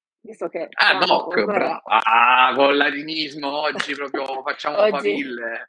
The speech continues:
Speaker 2: <laughs> Oggi, oggi proprio le spariamo in tutti, in tutti i modi. Comunque, questo è la, la, l'aspetto, uno degli aspetti principali. Chiaramente,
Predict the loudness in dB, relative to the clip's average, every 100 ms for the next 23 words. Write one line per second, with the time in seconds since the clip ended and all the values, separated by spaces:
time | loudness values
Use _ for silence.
0 | -14 _ -10 -4 -2 -2 -4 -2 -4 -6
1 | -10 -8 -8 -6 -6 -6 -10 -14 -10 -10
2 | -10 -16 -20 -16 -10 -8 -8 -10 -14 _
3 | _ _ -16 -12 -12 -10 -10 -8 -8 -10
4 | -14 -14 -8 -4 -4 -8 -14 -20 -20 _
5 | _ _ _ -10 -8 -6 -4 -4 -4 -6
6 | -10 -10 -6 -4 -4 -8 -12 -16 -14 -16
7 | -16 -18 -18 _ -14 -12 -10 -10 -10 -10
8 | -10 -4 -2 -2 -4 -8 -14 -12 -14 -14
9 | -14 -14 -16 -10 -8 -8 -2 0 2 2
10 | 0 0 2 2 0